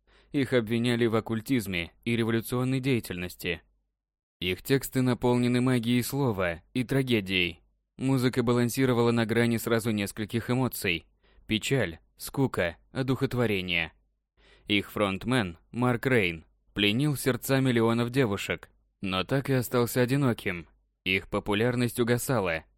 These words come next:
но прочной ниточкой закрепилась в полотне истории. Октава первая.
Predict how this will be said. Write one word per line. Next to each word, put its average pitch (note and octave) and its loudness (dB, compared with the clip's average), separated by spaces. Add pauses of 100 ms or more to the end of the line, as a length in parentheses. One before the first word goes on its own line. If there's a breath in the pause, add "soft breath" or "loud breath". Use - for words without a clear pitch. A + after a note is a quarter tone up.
(140)
но F#2 -4
прочной B2 0
ниточкой A#2+ -2
закрепилась G#2+ 0
в - -14
полотне A2+ 0
истории. G2 -2 (1800)
Октава C#3 0
первая. F#2+ 0